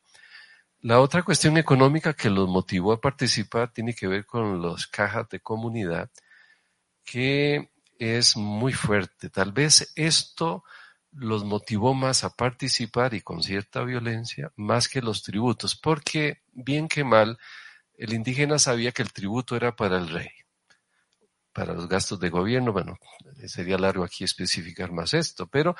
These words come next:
eran para el rey. Digamos que legalmente, nos guste o no nos guste, era, estaba estipulado, era para el rey. El problema de cajas de comunidad sí alteraba más al indígena porque este dinero era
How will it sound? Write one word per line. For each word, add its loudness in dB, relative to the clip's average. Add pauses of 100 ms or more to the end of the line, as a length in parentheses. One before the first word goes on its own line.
(460)
eran 0
para 2
el 0
rey. 0
Digamos -2
que -8
legalmente, 0
nos -4
guste -2
o -6
no -4
nos -2
guste, -8 (260)
era, -2 (220)
estaba 0
estipulado, -2
era -2
para -14
el -20
rey. -20 (560)
El -10
problema 2
de 2
cajas 0
de -8
comunidad -2
sí 0
alteraba 0
más 0
al -4
indígena -6
porque -6
este -4
dinero -2
era -6